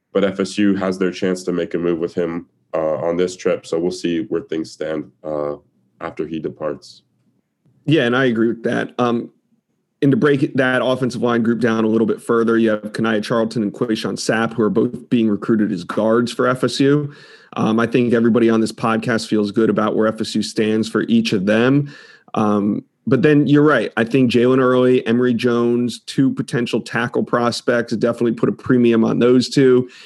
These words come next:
Speaker 2: And then I think Antavius Woody is an intriguing prospect out of Lafayette, Alabama. Um, he's listed at six five, two seventy.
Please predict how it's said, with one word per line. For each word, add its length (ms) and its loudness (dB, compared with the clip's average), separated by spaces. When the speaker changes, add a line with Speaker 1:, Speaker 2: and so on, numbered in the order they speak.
Speaker 2:
And 120 4
then 120 4
I 80 2
think 300 -2
Antavius 560 2
Woody 540 2
is 180 0
an 100 2
intriguing 600 0
prospect 600 -4
out 140 -2
of 80 0
Lafayette, 600 0
Alabama. 640 -2
Um, 440 -2
he's 240 -2
listed 320 0
at 100 -2
six 220 -2
five, 260 0
two 140 2
seventy. 640 0